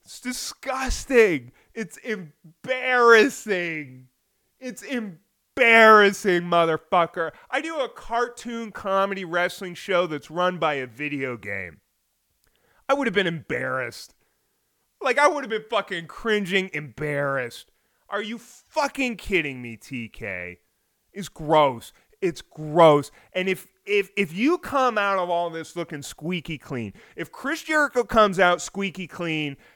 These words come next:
and somehow you're able to backpedal and convince me that you actually do have a clue and that,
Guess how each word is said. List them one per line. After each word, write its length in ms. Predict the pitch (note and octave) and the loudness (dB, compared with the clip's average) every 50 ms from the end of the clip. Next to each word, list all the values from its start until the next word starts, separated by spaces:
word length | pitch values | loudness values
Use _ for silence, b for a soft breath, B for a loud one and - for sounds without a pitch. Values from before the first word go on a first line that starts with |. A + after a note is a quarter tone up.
| b b - | b b -8
and 460 | D#3+ D#3 D#3 D3+ D3+ D3+ D3 D3+ C#3 | -6 -4 -2 -2 -2 -4 -6 -8 -12
somehow 800 | - - - B3+ C4+ C#4 B3+ G#3 F3 F3+ F#3+ F#3+ F#3 F#3 F3+ F3 | -14 -8 -4 0 0 0 0 -2 -2 0 2 4 6 6 6 4
you're 260 | F3 D#3+ E3+ F#3 F#3+ | 4 2 2 4 4
able 300 | E3 D#3+ E3+ E3 D#3+ D#3+ | 4 4 4 2 -2 -4
to 100 | C#3 C3+ | -8 -8
backpedal 920 | A#2 A2 D3 D3 D#3 D#3 - - D#3+ D3+ D3 C#3+ C#3+ C#3+ C3+ C3 B2+ A2+ G#2 | -10 -4 -2 0 0 -2 -2 -4 -4 -2 -2 0 0 -2 -2 -2 -4 -6 -10
and 420 | G2 G2 G2+ G#2 G#2+ G#2+ G#2+ - _ - | -12 -14 -16 -16 -16 -16 -18 -20 _ -16
convince 480 | - C3+ C3 A#2+ C#3+ F3 F#3 E3+ - | -14 -12 -12 -8 -6 -6 -6 -8 -8
me 180 | E3+ D#3 D3+ D#3 | -8 -6 -6 -6
that 140 | D3 C3 B2 | -4 -6 -8
you 180 | A#2+ C#3+ D3+ | -6 -4 -2
actually 440 | C3+ C3 C3 B2+ - - D3 B2+ A#2 | 0 0 -2 -2 -4 -4 -4 -4 -4
do 240 | G#2+ A2 C3 C3+ C3+ | -4 -4 -4 -4 -4
have 260 | B2 C3 B2+ B2+ A#2+ | -2 -2 -2 0 0
a 80 | A#2+ A#2 | -2 -6
clue 540 | - - - - A#2+ A#2+ B2 A#2+ B2 B2 A#2 | -8 -10 -10 -6 -4 -2 0 0 0 -2 -2
and 160 | A2 A2 A2 | -4 -6 -6
that, 160 | G#2 G#2+ - | -6 -6 -6